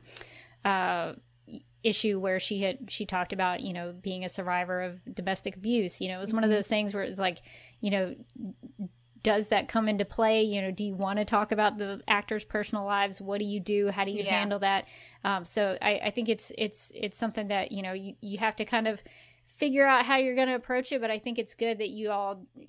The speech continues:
Speaker 1: don't shy away from uncomfortable things, 'cause those things need to be talked about too. So that's, that's awesome. I applaud you for that.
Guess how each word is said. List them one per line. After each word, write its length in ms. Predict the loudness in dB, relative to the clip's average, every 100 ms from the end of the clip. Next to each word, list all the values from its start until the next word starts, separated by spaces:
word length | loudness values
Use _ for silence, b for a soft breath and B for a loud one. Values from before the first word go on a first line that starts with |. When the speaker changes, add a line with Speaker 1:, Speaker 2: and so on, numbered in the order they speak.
| -6
Speaker 1:
don't 240 | -4 -4
shy 200 | 0 2
away 240 | 2 0 -6
from 180 | -6 -8
uncomfortable 560 | -10 -10 -12 -12 -12
things, 460 | -10 -8 -8 -10 -10
'cause 340 | -10 -10 -12 -18
those 360 | -12 -4 -2 -2
things 340 | -6 -8 -8
need 140 | -10 -10
to 40 |
be 120 | -10
talked 280 | -8 -8 -8
about 240 | -10 -10
too. 280 | -10 -12 -12 -16 b b
So 160 | -12 -6
that's, 320 | -2 -2 -6
that's 260 | -6 -8 -6
awesome. 280 | -12 -10 -12
I 100 | -12
applaud 340 | -6 -6 -6
you 80 | -12
for 100 | -12
that. 280 | -10 -10